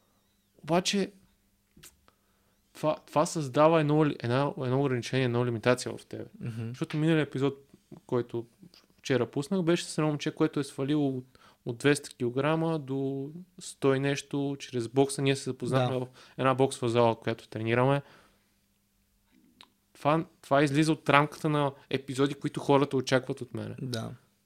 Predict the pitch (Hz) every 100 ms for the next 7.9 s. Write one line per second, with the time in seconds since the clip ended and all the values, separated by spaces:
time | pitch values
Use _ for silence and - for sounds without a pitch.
0 | _ - 127 131 127 147 - 139 143 156
1 | 139 117 131 135 - 127 147 - - 113
2 | - - - 107 110 _ _ _ 131 -
3 | 165 135 147 160 165 147 185 - 135 139
4 | 135 - - 143 143 135 123 - 131 131
5 | 123 123 127 120 120 117 127 127 _ _
6 | _ _ _ _ 123 - _ _ _ _
7 | _ _ 165 - - 143 151 - -